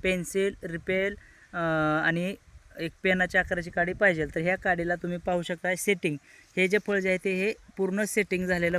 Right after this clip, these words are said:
फळ आहे. हे एकदम पाहू शकता, हे, हे अशा प्रकारे सेटिंग झालेलं फळ आहे. आणि हे जर नंतर ही असं एकच नाही, तर तुम्ही दुसरी पण पाहू शकता, ही कसं सेटिंग झालेलं आहे पहा, पूर्ण नॅचरली. ही सेटिंग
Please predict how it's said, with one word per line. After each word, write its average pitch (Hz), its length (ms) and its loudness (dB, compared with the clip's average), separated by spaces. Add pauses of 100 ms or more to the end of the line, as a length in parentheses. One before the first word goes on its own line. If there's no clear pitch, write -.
फळ 175 120 4
आहे. 156 220 0
हे 135 140 -4 (440)
एकदम 175 240 0
पाहू 175 260 0
शकता, 156 260 -4
हे, 151 220 0 (460)
हे 180 60 2
अशा 180 280 0
प्रकारे 190 360 -2
सेटिंग 185 340 -6
झालेलं 170 260 -2
फळ 156 180 -2
आहे. 160 480 -4 (160)
आणि 160 260 -2
हे 180 280 0
जर 185 160 -2
नंतर 185 280 -2
ही 180 180 -4
असं 175 240 -2
एकच 190 360 2
नाही, 190 180 0
तर 196 60 -4
तुम्ही 196 220 -4
दुसरी 190 280 -2
पण 190 140 -4
पाहू 180 200 2
शकता, 180 240 -2
ही 190 140 0
कसं 170 300 -4
सेटिंग 170 320 -4
झालेलं 160 280 -2
आहे - 20 -10
पहा, 156 200 -6 (380)
पूर्ण 190 200 -2
नॅचरली. 175 500 -2 (340)
ही 190 120 2
सेटिंग 196 380 -2